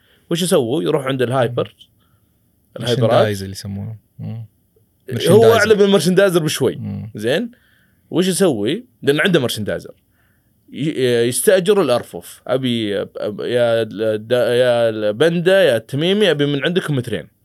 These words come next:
Speaker 1: طيب، مترين في أربع أرفف، هذه حقتي.
Speaker 2: مم.
Speaker 1: المندوب شغلته أنه ما يصير فيه أوتو ستوك. فهو بالضبط المندوب إيش قاعد يسوي؟ هي-، هو شخص حق سلاسل إمداد.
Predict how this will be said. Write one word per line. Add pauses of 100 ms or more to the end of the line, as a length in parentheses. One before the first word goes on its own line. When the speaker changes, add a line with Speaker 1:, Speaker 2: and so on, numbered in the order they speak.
(440)
Speaker 1:
طيب، (120)
مترين
في
أربع
أرفف، (100)
هذه
حقتي. (840)
Speaker 2:
مم.
Speaker 1:
المندوب
شغلته (840)
أنه
ما
يصير
فيه
أوتو
ستوك. (600)
فهو
بالضبط
المندوب
إيش
قاعد
يسوي؟
هي-،
هو
شخص
حق
سلاسل
إمداد.